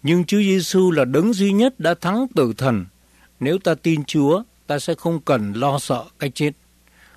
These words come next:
Thứ hai, chúng ta chỉ là khách lạ trên trần gian này. Nhiều người cố tạo ra cuộc sống quá đầy đủ và tiện nghi, như thể mình ở đây mãi mãi. Chính vì thế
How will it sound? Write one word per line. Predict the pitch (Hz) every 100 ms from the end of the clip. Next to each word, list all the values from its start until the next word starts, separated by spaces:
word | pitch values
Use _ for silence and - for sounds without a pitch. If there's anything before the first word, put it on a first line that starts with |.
| -
Thứ | 190
hai, | 170 165 151 135 _ _ _ _ _ _
chúng | 214 247
ta | - 220 214
chỉ | - 156 117 110
là | 180 165 147 127
khách | - 247 -
lạ | 160 131 - 156 - _
trên | - 185 180
trần | - 147 117 104
gian | 127 156
này. | 139 95 - _ _ _ _ _ _ -
Nhiều | 117 117
người | 120 117 -
cố | 156 208 -
tạo | 139 110 139
ra | 151
cuộc | 151 120 101
sống | - 156 214
quá | 175 185 226
đầy | 151 113
đủ | 113 90 98
và | 107
tiện | 131 123 254
nghi, | 160 165 165 - _ _ -
như | 180
thể | 180 135 117
mình | 131 127 120
ở | 107
đây | 131 165
mãi | 165 156 175
mãi. | 175 160 214 247 _ _ _ _
Chính | - 196 214
vì | 135
thế | 107 135 139